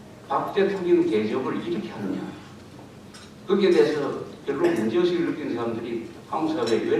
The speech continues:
이렇게 적으냐. 이승만 대통령에 대해서는 더 말할 필요도 없는 것이죠. 김구 선생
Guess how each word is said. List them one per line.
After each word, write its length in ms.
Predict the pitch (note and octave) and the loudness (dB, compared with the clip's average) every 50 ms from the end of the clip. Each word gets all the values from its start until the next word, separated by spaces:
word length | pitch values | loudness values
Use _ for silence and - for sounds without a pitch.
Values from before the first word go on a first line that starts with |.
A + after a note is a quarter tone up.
| - - | 0 0
이렇게 400 | F#3 G3 - - F3+ E3+ - - | -4 -4 -4 -2 -2 -2 -2 -2
적으냐. 540 | - - - - - - A#2+ - A#2+ - - - - - - - - G3+ G3 G3+ G#3 - G3+ F#3 F#3+ G3 F3+ - - - - - - G3+ F#3+ | -4 -6 -8 -8 -8 -6 -6 -6 -6 -6 -8 -8 -12 -14 -14 -8 -4 -2 -2 0 -2 -2 -4 -2 -2 0 0 -2 -2 -4 -8 -8 -6 -4 -2
이승만 340 | - - - F3+ F3+ F#3 F3+ | -2 0 2 4 4 6 6
대통령에 400 | F3+ F3 E3+ E3+ F3 E3+ E3+ E3 | 6 6 8 10 10 10 10 10
대해서는 400 | - - - - - - - - | 8 6 4 4 4 4 4 4
더 100 | C#3+ - | 4 4
말할 320 | - - - D#3 E3 D#3+ | 4 4 2 2 2 0
필요도 560 | D#3 - F3 F#3+ F#3+ F3 - - - - G2+ - A2+ A#2 A2+ - - - | 0 0 0 2 2 2 2 0 0 -4 -6 -6 -8 -8 -8 -10 -12 -10
없는 300 | G2+ G2 G2 A#2+ - - | -10 -8 -6 -4 -2 -2
것이죠. 380 | G#2+ - - - - - - - - - - - - - - - - - - - - - - - - - - - - - - - - - - - - - - - - - - - - | 0 0 -2 -2 -4 -6 -8 -10 -12 -14 -16 -12 -8 -6 -6 -6 -6 -10 -14 -18 -18 -18 -18 -18 -18 -18 -20 -20 -20 -20 -20 -20 -20 -20 -20 -20 -20 -20 -18 -18 -18 -18 -18 -14 -8
김구 260 | B2+ C3+ C#3 D3+ F3 | -4 0 6 8 8
선생 720 | F3 E3+ F3 E3+ E3+ F3 F3 E3 D#3+ - - - - - | 10 12 10 10 10 10 10 10 8 8 6 2 0 -4